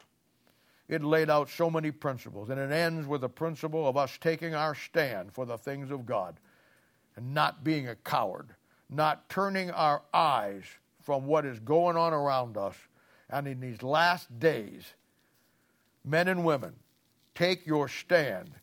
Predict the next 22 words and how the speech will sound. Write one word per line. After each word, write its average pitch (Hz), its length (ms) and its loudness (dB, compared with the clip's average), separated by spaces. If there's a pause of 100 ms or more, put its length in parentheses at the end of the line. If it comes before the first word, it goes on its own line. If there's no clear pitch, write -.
(220)
Get 170 180 4
some 110 240 -12 (100)
courage 185 480 2
and 123 200 -8
some - 320 -12
guts 185 400 4 (420)
and 117 220 -10
take 190 340 -2
your 160 320 2
stand 123 640 -2
against 123 380 -4
the 120 80 -8
very 160 360 0
people - 460 -6 (300)
who 131 80 -8
want 127 260 -4
to - 80 -8
take 117 140 -8
that 120 240 -4
Bible 113 280 -4
from - 260 -14
you. - 140 -20